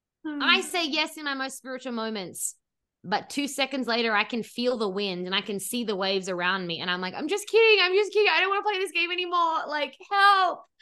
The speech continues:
Speaker 2: And it gives me hope because I, I think, um, I think the more you grow up, I ha-, having this realization too, growing up in a church family,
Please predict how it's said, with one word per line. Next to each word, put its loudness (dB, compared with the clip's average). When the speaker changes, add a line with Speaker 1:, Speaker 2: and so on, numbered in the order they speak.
Speaker 2:
And -6
it -6
gives -6
me -4
hope 0
because -6
I, -2
I -4
think, -12
um, -12
I -12
think -8
the -8
more -6
you -10
grow -8
up, -8
I -8
ha-, -4
having -2
this -6
realization -6
too, -8
growing -6
up -6
in -8
a -10
church -14
family, -10